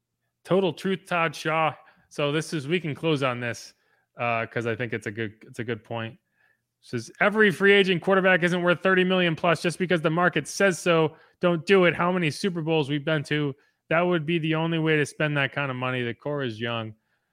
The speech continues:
You know, I would argue that the, every quarterback on the market is worth what the market says they are. And money isn't real.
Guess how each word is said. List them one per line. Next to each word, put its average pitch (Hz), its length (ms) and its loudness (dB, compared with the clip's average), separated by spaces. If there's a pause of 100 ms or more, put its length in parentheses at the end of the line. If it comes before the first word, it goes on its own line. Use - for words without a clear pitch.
(320)
You 147 100 -2
know, 151 120 4
I 147 200 2
would 214 140 4
argue 156 240 2
that 147 200 -2
the, 120 420 0 (1000)
every 165 300 2
quarterback 165 600 2
on 156 100 0
the 143 60 -2
market 147 320 0
is 123 80 -2
worth 151 220 -2
what 143 240 -6
the 117 60 -10
market 131 340 -6
says 180 340 -2
they 113 180 0
are. 107 260 -4 (880)
And 139 520 0 (600)
money 156 380 2
isn't 151 240 0
real. 131 340 0